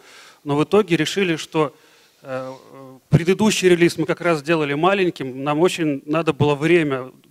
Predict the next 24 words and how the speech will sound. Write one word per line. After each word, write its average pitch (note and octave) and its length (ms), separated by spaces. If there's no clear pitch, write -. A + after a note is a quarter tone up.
долгий D#3 460
цикл F3 500
сделать E3 460
нормально D#3 460
переделанный D3+ 760
и D3 100
реф-, C#3+ 180
зарефакторенный D3+ 680
интернет-магазин. C#3+ 840
То C#3 60
есть - 80
что - 180
по F#3 140
сути F3+ 260
это D#3 140
из - 80
себя D#3 100
представляет? D3 500
Мы F#3 120
берем F3+ 280
функциональные E3+ 680
блоки F#3 340
интернет-магазина, D3 1040
анализируем, E3 880